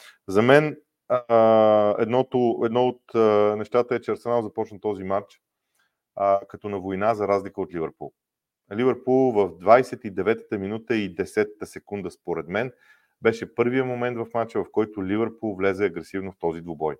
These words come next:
Тези първи тридесет минути Арсенал ги, а, ги спечели, но водеше в резултата само с един гол. Цялата атака за първия гол на Арсенал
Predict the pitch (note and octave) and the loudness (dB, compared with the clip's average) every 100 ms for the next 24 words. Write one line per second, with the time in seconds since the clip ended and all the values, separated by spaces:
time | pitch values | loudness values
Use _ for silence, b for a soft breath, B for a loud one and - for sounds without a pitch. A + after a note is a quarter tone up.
0 | _ _ _ A2 F#2 E2+ A2 A#2+ A#2+ B2 | _ _ _ 4 4 2 2 2 2 -2
1 | A#2+ A2+ G#2+ A2 A2 G2 F#2+ F#2+ G2 F#2 | -2 -6 -8 -4 -2 -2 -2 -4 -2 -4
2 | G2 F#2+ b b b b - F#2+ F#2+ F#2 | -6 -6 b b b b -4 2 2 2
3 | F2+ F2+ - G#2+ A#2 C3 A#2 G2 G#2 G#2+ | -6 -8 2 4 4 0 -4 2 2 2
4 | - G2+ F#2 F2+ F2 G2+ - - F#2+ G2 | -4 -14 -8 -6 -2 -4 -4 -2 -2 -2
5 | - - E2+ F2 E2 D2+ - C3 E3+ A2+ | -8 -12 -8 -6 -4 -4 0 4 6 6
6 | A2 - B2+ - F2+ - A2+ A2 F2 E2+ | 0 4 2 0 -8 -2 0 2 0 0
7 | D#2+ D#2 D2+ - D#2 D#2+ - | -2 -2 -8 -8 -2 -2 -2